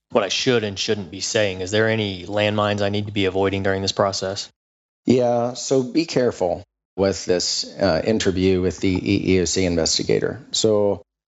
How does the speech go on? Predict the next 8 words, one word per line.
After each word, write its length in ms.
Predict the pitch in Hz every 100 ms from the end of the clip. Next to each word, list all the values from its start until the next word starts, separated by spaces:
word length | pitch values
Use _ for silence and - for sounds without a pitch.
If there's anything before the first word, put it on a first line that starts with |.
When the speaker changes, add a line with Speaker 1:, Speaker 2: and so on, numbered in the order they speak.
| _ _ _ _ - -
Speaker 2:
most 480 | 120 123 160 - 135
E 300 | 123 117 110
E 60 |
O 20 |
C 240 | 101 - 110
investigators 1000 | 104 95 - 95 98 92 92 87 - -
are 440 | 95 92 90 87
interviewing 1080 | 107 110 - 104 98 101 98 95 95 95 92